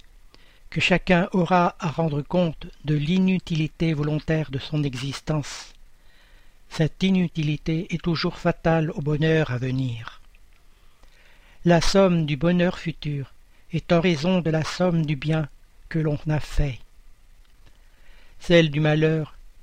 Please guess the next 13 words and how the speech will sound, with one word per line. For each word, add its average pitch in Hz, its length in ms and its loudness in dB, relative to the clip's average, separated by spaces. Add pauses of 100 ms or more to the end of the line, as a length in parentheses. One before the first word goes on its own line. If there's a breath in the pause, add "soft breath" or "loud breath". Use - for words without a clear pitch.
(300 soft breath)
est 165 200 -2
en 165 60 4
raison 170 380 2
du 147 100 -2
mal 156 460 2 (400 soft breath)
et 165 80 2
des 156 160 2
malheureux 156 640 2 (340)
que 156 80 -2
l'on 143 240 0
a 135 80 0
fait. - 320 -8 (2500 soft breath)
Question 165 580 2